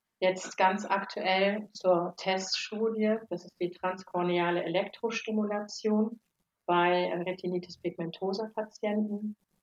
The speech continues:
Wir konnten einige Patienten bei, ähm, klinischen Studien zu Ascher vermitteln, aber auch, ähm,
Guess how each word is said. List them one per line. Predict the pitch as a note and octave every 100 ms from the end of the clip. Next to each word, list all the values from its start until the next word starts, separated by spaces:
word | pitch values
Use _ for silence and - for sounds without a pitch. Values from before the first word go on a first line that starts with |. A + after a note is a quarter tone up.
| _ -
Wir | F3+
konnten | - F3+ F#3 F#3 F3 E3+ - _ _ -
einige | E3+ E3 F3+ F3+
Patienten | - E3+ - F3+ F3 F#3+ F3+ F3 F3 _ -
bei, | D#3+ E3 E3+ E3+ E3+
ähm, | E3+ E3 -
klinischen | F3+ F3+ F3+
Studien | E3+ - F3+ E3+ F3
zu | -
Ascher | - G3 - G#3 G#3+ G#3+ - -
vermitteln, | F#3 F#3+ G3+ G#3 G3 G3 G3
aber | E3+ E3 E3+
auch, | E3+ - -
ähm, | F3 E3+